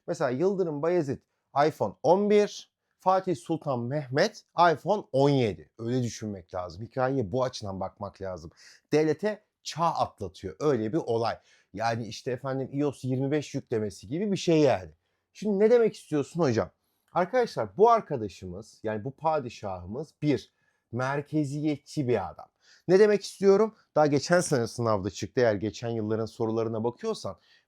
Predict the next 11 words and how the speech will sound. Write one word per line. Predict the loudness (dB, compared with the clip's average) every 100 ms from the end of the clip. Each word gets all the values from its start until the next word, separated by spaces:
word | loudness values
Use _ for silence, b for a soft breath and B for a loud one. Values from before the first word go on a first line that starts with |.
| 0
ve | 2 4
benim | 4 4 2 -4 -2
videolarım | 0 2 4 4 6 4 4 0
var, | -4 -8 -4
notlarım | -4 -2 0 2 2 0 -4
var, | -4 0
bir | 0
dünya | 0 -4 -6
var. | -6 -2
Dedim | -2 -2
ki | -6